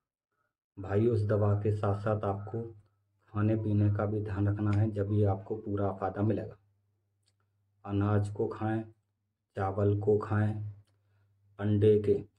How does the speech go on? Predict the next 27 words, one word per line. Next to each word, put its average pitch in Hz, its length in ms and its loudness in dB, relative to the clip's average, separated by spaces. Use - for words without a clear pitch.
पीले 107 380 2
वाले 107 500 0
भाग - 340 -10
को 104 100 -8
खाएं, 104 320 -4
मूंगफली 104 500 0
को 104 200 2
खाएं, 104 380 -2
सोयाबीन 101 560 4
को 104 160 4
खाएं, 104 440 -2
सूरजमुखी 107 760 2
के 117 180 0
बीज 101 320 0
को 104 200 2
खाएं, 110 440 -2
सभी 107 220 2
प्रकार 104 480 0
की 104 80 0
सूखी 101 420 -4
मेवा 104 520 2
जैसे 101 360 0
काजू, 101 480 0
बादाम, 104 440 2
अखरोट 101 400 -2
को 110 160 -4
खाएं, 110 420 -4